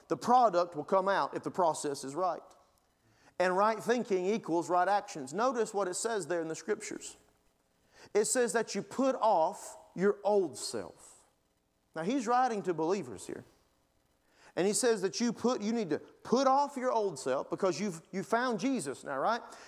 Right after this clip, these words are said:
You've learned, you did not learn Christ in the way you were going in life. When you were living in the futility of your mind,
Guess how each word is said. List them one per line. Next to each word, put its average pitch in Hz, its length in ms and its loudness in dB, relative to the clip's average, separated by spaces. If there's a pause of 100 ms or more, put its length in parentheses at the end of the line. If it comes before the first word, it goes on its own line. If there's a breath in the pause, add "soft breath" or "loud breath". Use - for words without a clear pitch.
You've 180 200 0
learned, 240 440 2
you 220 80 0
did 262 100 0
not 254 180 2
learn 254 320 2
Christ 214 760 0 (280 loud breath)
in 214 140 4
the 202 100 6
way 240 360 4
you 208 200 -2
were 233 200 2
going 139 380 0
in 123 60 -4
life. 98 480 -6 (380 soft breath)
When 170 160 0
you 240 140 2
were 226 100 6
living 220 380 2
in 208 80 -2
the 185 80 0
futility 240 540 0
of 196 60 -2
your 226 140 0
mind, 214 560 -2